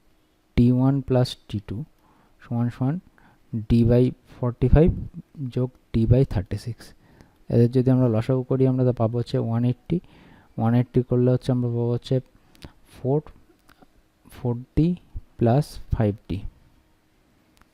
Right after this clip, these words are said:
equal to nine D by one eighty। কাটাকুটি করলে পাবো টোয়েন্টি, তাহলে D by টোয়েন্টি। এবার গড় গতিবেগ বের করার সূত্র কি? তাহলে গড় গতিবেগ সমান সমান মোট দূরত্ব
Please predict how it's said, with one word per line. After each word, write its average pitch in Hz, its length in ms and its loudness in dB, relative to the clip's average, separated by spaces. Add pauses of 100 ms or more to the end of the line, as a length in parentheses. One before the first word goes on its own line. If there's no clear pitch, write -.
(320)
equal 123 280 0 (120)
to 160 60 0 (480)
nine 120 260 4 (160)
D - 20 -2 (160)
by 143 120 4 (540)
one 120 280 -2
eighty। - 340 -10 (420)
কাটাকুটি 117 480 -2
করলে 120 220 2
পাবো 123 140 -2 (100)
টোয়েন্টি, 104 340 -4 (100)
তাহলে 110 200 2 (140)
D - 20 -4 (140)
by 135 120 6 (100)
টোয়েন্টি। 92 320 -8 (500)
এবার 135 140 8 (100)
গড় 135 200 6
গতিবেগ 156 380 4
বের 156 160 8
করার 156 140 6 (220)
সূত্র 151 200 -4 (100)
কি? 247 60 -10 (220)
তাহলে 117 180 0 (120)
গড় 120 220 4
গতিবেগ 135 360 2 (300)
সমান 127 240 -2 (100)
সমান 147 200 -2 (120)
মোট 123 220 -2
দূরত্ব 131 360 -4